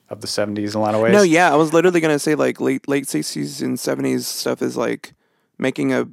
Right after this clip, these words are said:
Speaker 2: a res-, resurgence, I guess you can say, recently.
Speaker 1: I don't think it ever left.
Speaker 2: Ah.
Speaker 1: But, um,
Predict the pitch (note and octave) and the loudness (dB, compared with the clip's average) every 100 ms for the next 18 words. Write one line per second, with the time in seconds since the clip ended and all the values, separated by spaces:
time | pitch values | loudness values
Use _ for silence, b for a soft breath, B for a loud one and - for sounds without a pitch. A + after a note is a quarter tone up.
0 | _ - - B2 A#2 - _ - - B2 | _ -20 -6 -6 -6 -12 _ -20 -2 -2
1 | B2+ - - B2 A#2+ B2+ B2 F#3+ A3+ - | -2 -8 -4 -4 -2 -2 -2 -2 -2 -4
2 | - G#3+ - A3+ A3+ C4 B3+ - b b | -4 -4 -4 -4 -2 -2 -2 -6 b b
3 | b b - G#3+ B3+ A3+ C3 A#2+ B2+ A#2 | b b -4 -2 -2 -2 0 2 0 -2
4 | A#2 A2+ G#2+ G#2 A#2+ B2 - - C3+ D#3+ | -2 0 0 2 2 0 -4 -2 4 6
5 | F#3+ G#2+ G2 - - B B B B B | 4 2 0 -4 -20 B B B B B
6 | _ - A#2+ G#2+ G2+ G2+ | _ -8 -2 0 0 0